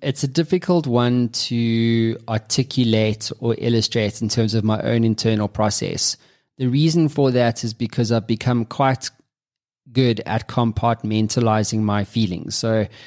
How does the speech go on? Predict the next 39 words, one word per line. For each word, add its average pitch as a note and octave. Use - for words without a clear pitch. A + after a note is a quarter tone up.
if A#2
something, C#3
if B2+
I'm D#3
really C#3
scared C3
about G#2
something, G2+
I A2+
have, A#2
I'm B2
very C3+
good B2+
at A2
compartmentalizing A#2+
it A#2
and G#2
shoving A#2
it G#2+
down F#2
somewhere F#2
deep, -
uh, A2+
so B2
that A#2+
it A#2
doesn't A#2
interfere A#2
with A2
my A2
modus G#2+
operandi. G#2
Many D3+
of D#3
us, B2+
when A#2+
we A#2
get A2
scared, A2+